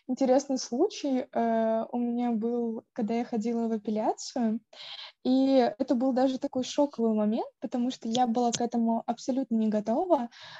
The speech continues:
Э, у нас там была своя позиция, там на нескольких даже листах. Мы обосновывали, почему нужно было отменить акт, который был признан, э, судом, судом первой инстанции.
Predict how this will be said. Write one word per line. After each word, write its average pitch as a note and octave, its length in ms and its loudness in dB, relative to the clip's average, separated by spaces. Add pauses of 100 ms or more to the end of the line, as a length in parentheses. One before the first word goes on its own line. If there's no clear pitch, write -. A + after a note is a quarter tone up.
(140)
Э, A3+ 480 2
у A3+ 40 -2
нас A#3+ 180 -2
там A3+ 160 -4
была A3+ 240 0
своя A3 280 -2
позиция, G#3+ 640 -2
там A3+ 180 0
на G#3 40 4
нескольких G#3+ 480 -2
даже G3+ 280 0
листах. A3 600 -2 (240)
Мы A#3 100 2
обосновывали, A3+ 500 0
почему A3+ 340 0
нужно A3 300 2
было G3+ 360 0 (100)
отменить G#3 680 0
акт, C4+ 360 -6 (320)
который B3 320 -4
был A#3 180 0
признан, A3+ 720 -2
э, A3 300 0
судом, A3 480 0 (1080)
судом A3 300 0
первой A3 280 0
инстанции. A#3+ 720 -4